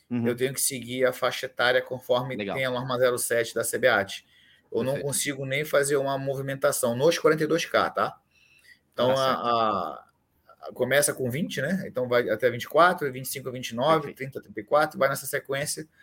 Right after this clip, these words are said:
Speaker 2: até se-, acima de setenta anos. Então, vai bem variado.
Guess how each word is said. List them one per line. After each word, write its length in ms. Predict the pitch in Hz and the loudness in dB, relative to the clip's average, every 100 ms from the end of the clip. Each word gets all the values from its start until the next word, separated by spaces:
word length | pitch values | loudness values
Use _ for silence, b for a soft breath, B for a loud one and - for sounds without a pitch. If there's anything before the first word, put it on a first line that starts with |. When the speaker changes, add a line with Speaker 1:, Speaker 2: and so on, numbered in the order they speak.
| b b | b b
Speaker 2:
até 260 | 113 - 147 | -2 6 6
se-, 100 | - | 6
acima 360 | 110 - 147 | 2 2 -2
de 40 | 143 | 0
setenta 380 | 143 131 147 165 | -2 -2 0 2
anos. 460 | 127 101 104 - _ b b b | 2 0 -4 -16 _ b b b
Então, 180 | - 123 | -4 2
vai 200 | 135 151 | 6 6
bem 520 | 151 - 123 117 143 | 6 -6 -8 2 2
variado. 560 | 147 151 160 117 95 - | 8 8 10 8 6 2